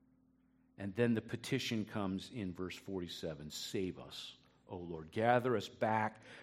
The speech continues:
from the nations so that we can bless you."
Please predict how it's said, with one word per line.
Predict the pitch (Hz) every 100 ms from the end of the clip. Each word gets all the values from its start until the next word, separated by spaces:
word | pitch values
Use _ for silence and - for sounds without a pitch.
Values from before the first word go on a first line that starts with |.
| -
from | - 127 113 101
the |
nations | 98 98 104 101 - 87 85 - - - - -
so | - - 110
that | 98 101
we | 101 101 98 92 - - - - _ -
can | 90 87
bless | 87 82 - -
you." | 76 73 65